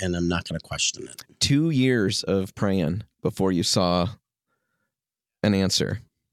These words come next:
Speaker 1: Yes, let me tell you, miracles do happen. They just don't happen in the time frame we would like them to happen in. Um, yeah, it took a lot of patience. In fact, I think my approach to it was to say, and I say this often to people,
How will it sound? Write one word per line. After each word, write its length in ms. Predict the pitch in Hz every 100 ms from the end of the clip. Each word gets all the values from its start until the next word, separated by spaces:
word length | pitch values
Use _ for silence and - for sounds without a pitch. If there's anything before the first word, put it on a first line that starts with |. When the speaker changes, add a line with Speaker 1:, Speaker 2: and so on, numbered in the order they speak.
| _ _ -
Speaker 1:
Yes, 540 | 113 120 113 - -
let 140 | 127 156
me 120 | 143
tell 240 | - 127
you, 300 | 123 104 92 - - -
miracles 460 | 127 156 156 143 -
do 140 | 135
happen. 340 | 127 123 120
They 100 | 110
just 420 | 90 85 107 113 -
don't 200 | 110 98
happen 500 | 104 98 104 95 85
in 120 | 90
the 80 | 90
time 300 | - 87 85
frame 260 | - 78
we 100 | 82
would 200 | 98 92
like 280 | 90 104 -
them 160 | - 71
to 200 | - 76
happen 300 | 71 - -
in. 180 | 65 65 - - - - -
Um, 240 | 98 85
yeah, 200 | 98 90
it 160 | 104 110
took 180 | - 107
a 60 |
lot 460 | 90 87 90 92 92
of 120 | -
patience. 500 | - 90 - 80 -
In 120 | 95
fact, 360 | - 113 117 -
I 160 | 113 - _
think 380 | 175 185 - - - - - - _ -
my 280 | 120 131
approach 520 | 175 135 - 113 110 -
to 180 | 117
it 140 | 107 -
was 400 | 101 98 95 -
to 180 | - 101
say, 360 | - 104 104
and 160 | 101 156
I 60 | 180
say 160 | 190
this 200 | 180 160
often 340 | 151 156 - 98
to 100 | -
people, 460 | - 76 76 73